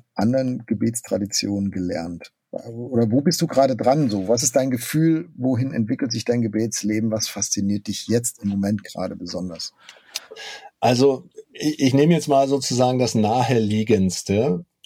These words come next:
Speaker 2: Ich hatte ja zweitausendzwanzig einen Herzinfarkt, ähm, und ich bin von meinem Typ her, also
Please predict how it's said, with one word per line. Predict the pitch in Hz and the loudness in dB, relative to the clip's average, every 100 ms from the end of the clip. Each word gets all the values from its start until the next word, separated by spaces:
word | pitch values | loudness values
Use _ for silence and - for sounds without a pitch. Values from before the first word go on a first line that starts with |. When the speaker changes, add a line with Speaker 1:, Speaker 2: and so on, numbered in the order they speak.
| _ | _
Speaker 2:
Ich | 117 - | -2 0
hatte | 131 139 | 2 2
ja | 127 117 | 2 0
zweitausendzwanzig | - 123 127 131 117 113 104 - 113 120 110 | 0 0 0 0 0 0 0 0 0 -2 -2
einen | 107 104 | 0 0
Herzinfarkt, | 101 110 - 131 - 135 190 - - _ _ _ _ _ _ _ _ | 2 0 -2 -4 0 -2 -2 -8 -14 _ _ _ _ _ _ _ _
ähm, | 120 113 113 117 - | 0 2 2 0 -4
und | - 127 | 0 2
ich | 131 - | 2 2
bin | 135 | 0
von | 131 123 | 2 2
meinem | 120 117 110 | 2 0 0
Typ | 147 143 | 0 2
her, | 123 117 - | 2 2 0
also | 117 113 113 113 | 0 2 2 0